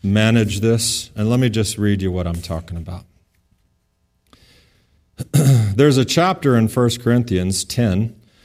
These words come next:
which is all about idolatry. It's about idols.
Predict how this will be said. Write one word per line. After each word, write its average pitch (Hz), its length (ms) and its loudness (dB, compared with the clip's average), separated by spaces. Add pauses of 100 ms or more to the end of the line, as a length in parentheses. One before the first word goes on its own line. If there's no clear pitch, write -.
(260)
which 120 200 2
is 127 200 4
all 165 340 2
about 135 580 0 (1080)
idolatry. 101 1040 -4 (1700)
It's 117 180 -2
about 156 560 -4
idols. 107 840 -4